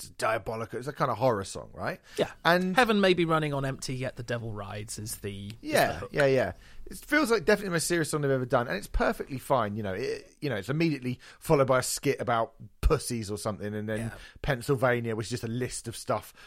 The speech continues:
Speaker 1: from Pennsylvania. Which, I mean, I don't know if that, I'm, I'm not aware of these cliches about Pennsylvanian
Speaker 2: No.
Speaker 1: things, so it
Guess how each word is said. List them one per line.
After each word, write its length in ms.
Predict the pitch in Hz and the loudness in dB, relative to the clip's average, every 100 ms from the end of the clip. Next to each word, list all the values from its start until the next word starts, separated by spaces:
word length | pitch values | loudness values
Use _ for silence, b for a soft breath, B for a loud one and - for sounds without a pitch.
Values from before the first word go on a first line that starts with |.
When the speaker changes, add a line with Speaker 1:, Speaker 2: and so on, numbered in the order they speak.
| B | B
Speaker 1:
from 100 | 117 | -4
Pennsylvania. 560 | - 107 117 117 110 117 | -2 -2 0 0 0 -2
Which, 160 | 117 | 0
I 20 | |
mean, 140 | 135 139 B B | 2 0 B B
I 100 | 131 | 4
don't 220 | 151 143 | 4 4
know 120 | 143 | 4
if 100 | 143 | 4
that, 160 | 147 135 | 2 2
I'm, 100 | 143 | 2
I'm 160 | 143 147 | 2 4
not 140 | 143 | 4
aware 320 | 143 139 139 143 | 6 8 8 8
of 80 | |
these 180 | 139 143 | 4 -2
cliches 560 | - 147 135 143 147 131 | 0 0 4 4 4 2
about 300 | 113 123 - | 2 2 2
Pennsylvanian 720 | 139 127 127 123 123 123 123 | -2 -2 -2 2 2 0 -4
Speaker 2:
No. 80 | 110 | 0
Speaker 1:
things, 260 | 131 139 | 0 0
so 120 | 131 | 0
it 100 | 117 | -2